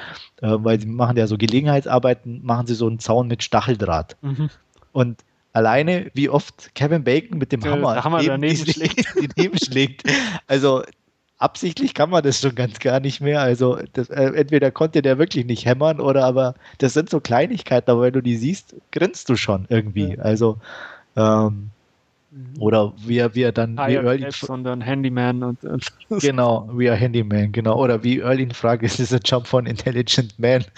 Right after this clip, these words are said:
Speaker 1: "Well, show me one and I'll ask him." <laughs> Also, ja, so kle-, einfach nette kleine Sachen, ähm, ja, nicht mal so richtige One-Liner, aber sympathische Unterhaltungen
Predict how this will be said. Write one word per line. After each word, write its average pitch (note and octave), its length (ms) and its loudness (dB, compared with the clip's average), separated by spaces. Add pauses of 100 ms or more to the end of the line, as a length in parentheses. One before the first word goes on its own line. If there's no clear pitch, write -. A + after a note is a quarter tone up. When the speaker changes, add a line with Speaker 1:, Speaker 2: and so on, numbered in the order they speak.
(260)
Speaker 1:
"Well, A#2 160 0
show B2+ 240 0
me C3+ 160 0
one A2+ 180 0
and A#2 100 0
I'll G#2 200 0
ask B2 280 0
him." B2 180 0
<laughs> - 1080 -4
Also, A#2 360 2 (280)
ja, E3 200 2
so D3 80 2
kle-, B2+ 240 0 (140)
einfach D#3+ 320 0
nette E3+ 280 2
kleine D3 380 2
Sachen, C3 520 -2
ähm, A#2 420 0 (840)
ja, A#2 380 0 (260)
nicht C3 220 -2
mal B2+ 220 4
so A#2+ 140 2
richtige A#2+ 420 2
One-Liner, A2+ 500 2
aber A#2 340 2 (120)
sympathische C3+ 680 -4
Unterhaltungen C3+ 680 0